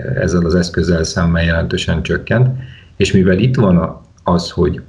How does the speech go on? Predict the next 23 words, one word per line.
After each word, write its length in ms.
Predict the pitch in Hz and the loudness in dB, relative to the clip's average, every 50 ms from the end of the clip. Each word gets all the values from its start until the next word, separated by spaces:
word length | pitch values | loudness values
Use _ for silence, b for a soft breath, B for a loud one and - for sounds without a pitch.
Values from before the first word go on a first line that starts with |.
| - _ _ _ - - - _ _ _ - | -20 _ _ _ -20 -20 -20 _ _ _ -2
az 80 | 85 | 0
alapfeltevés 800 | 98 107 113 107 - - - 87 85 - 90 80 82 - - - | 2 2 2 0 0 0 -2 -2 0 0 0 0 2 0 0 0
az, 140 | 90 - - | -2 -2 0
hogy 100 | 87 85 | 0 2
az 100 | 78 85 | 2 2
ellenzéki 520 | 85 85 82 80 78 82 85 73 - - | 2 2 0 0 0 0 0 0 -2 -4
pártok, 600 | - - 82 78 - - - - 82 - - - | -4 -4 -4 -4 -4 -4 -4 -6 -6 -6 -6 -4
a 60 | - | 0
nagy 180 | 85 85 87 87 | 0 2 2 2
ellenzéki 440 | 82 80 80 80 80 85 87 95 90 | 2 0 0 -2 -2 -2 -2 -4 -4
pártok 420 | - - 85 82 - 90 80 90 | -2 -4 -4 -2 -2 -2 0 0
együtt 280 | 87 80 82 85 85 - | 0 0 0 0 0 0
fognak 380 | - 80 80 78 80 - - | 0 0 0 0 0 -2 -2
indulni, 520 | 85 78 78 80 85 85 87 98 107 - - B B B B B B B B B | -2 -2 0 0 2 2 2 0 0 -2 -6 B B B B B B B B B
illetve 840 | - 98 92 95 87 87 90 98 92 90 87 85 85 - - - - | 2 4 4 4 2 2 0 0 2 2 2 2 0 0 -4 -8 -10
az 140 | - 90 87 | -6 -2 0
önkormányzati 640 | 101 117 127 123 127 98 95 92 87 90 87 - 92 | 2 2 2 2 2 2 2 2 2 2 2 2 0
választások 680 | 87 87 87 87 85 85 - - 85 - - 80 - | 2 2 2 2 0 0 -2 -2 -2 -2 -4 -4 -2
az 140 | 87 85 - - | -4 -4 -2 -2
előválasztás 800 | 104 110 120 123 101 95 90 85 85 - - - 87 87 - | 0 2 4 4 4 2 2 0 -2 -2 -4 -4 -6 -4 -2
intézményét 720 | 92 87 85 - 90 85 78 82 80 80 78 80 82 - | 0 0 0 2 0 0 0 0 -2 -2 -2 -2 -4 -4
is 120 | 95 90 - | -6 -4 -2
legitimálták. 920 | 87 80 78 80 - - 87 82 78 78 80 - - - - - - - | -2 -2 -2 -2 -4 -4 -4 -4 -2 -2 -4 -4 -4 -4 -4 -4 -6 -10